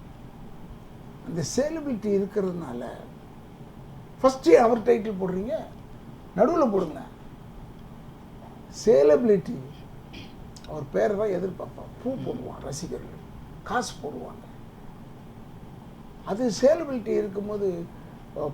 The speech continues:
ப்ரொடியூசர்ஸ் வந்து எங்கேயாவது ஹீரோவை, இப்ப என்ன புக் பண்ண வராங்க சார், என்னன்னு உதாரணம் சொல்லும் போது உங்களுக்கு தவறா தெரியும். யார் சேலபிலிட்டியோ அவரை போய் புக் பண்ண வராங்க. புக் பண்ண வரும்போது அவர் வந்து, "என் சம்பளம் வந்து பத்து கோடி ரூபாய் சார்."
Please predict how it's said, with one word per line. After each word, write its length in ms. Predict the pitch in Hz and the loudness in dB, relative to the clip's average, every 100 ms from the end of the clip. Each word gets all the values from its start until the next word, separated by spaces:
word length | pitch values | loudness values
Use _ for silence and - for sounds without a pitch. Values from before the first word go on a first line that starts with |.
| - | 2
ப்ரொடியூசர்ஸ் 600 | 262 370 339 269 190 190 | 8 10 8 6 -2 -2
வந்து 320 | 175 196 170 - - - - - - - | -4 -4 -4 -6 -14 -16 -16 -16 -14 2
எங்கேயாவது 840 | 147 185 240 254 254 285 320 311 - - - - - - | 10 10 12 10 10 10 6 2 -4 -12 -14 -12 -6 0
ஹீரோவை, 500 | 254 269 220 196 220 | 4 8 8 8 2
இப்ப 180 | - 170 | -2 0
என்ன 300 | 170 220 220 | 2 4 4
புக் 280 | 190 226 | 4 2
பண்ண 200 | 320 294 | 0 0
வராங்க 360 | 220 190 202 185 | 2 2 2 0
சார், 380 | - 139 - - - - - - - - - - - - - - - - - - - - - - - - - - 165 | -6 -10 -12 -14 -16 -16 -16 -16 -16 -16 -16 -16 -16 -16 -16 -16 -16 -16 -16 -16 -16 -16 -16 -16 -16 -16 -16 -4 4
என்னன்னு 320 | 202 247 269 | 6 6 4
உதாரணம் 440 | 254 220 226 220 190 | 4 6 6 4 2
சொல்லும் 240 | 190 180 | 0 0
போது 160 | 196 185 | 0 0
உங்களுக்கு 280 | 170 - | -2 -4
தவறா 240 | - 165 - - | -4 -4 -4 -6
தெரியும். 200 | - - - - | -10 -12 -10 0
யார் 200 | 196 214 - | 4 4 4
சேலபிலிட்டியோ 540 | 190 196 180 156 165 | 4 4 2 -2 -2
அவரை 220 | 190 175 - | -2 -2 -4
போய் 100 | 196 | -2
புக் 280 | 180 180 175 | -2 -4 -2
பண்ண 180 | 240 214 | 0 0
வராங்க. 360 | 180 170 151 151 - - - - - - - 233 | -2 -4 -6 -10 -14 -14 -14 -14 -14 -14 -4 -2
புக் 220 | 269 - | -2 -2
பண்ண 180 | 330 277 | -2 0
வரும்போது 420 | 247 240 277 269 | 0 0 0 2
அவர் 140 | 220 | 2
வந்து, 200 | 226 269 | 0 -2
"என் 120 | 247 | -4
சம்பளம் 380 | 202 208 233 247 | -2 -2 0 0
வந்து 160 | 208 220 | 0 -2
பத்து 320 | 208 196 220 | -6 -4 -2
கோடி 200 | 202 185 | 0 0
ரூபாய் 280 | 214 254 208 | -2 -2 -4
சார்." 260 | - - | -6 -14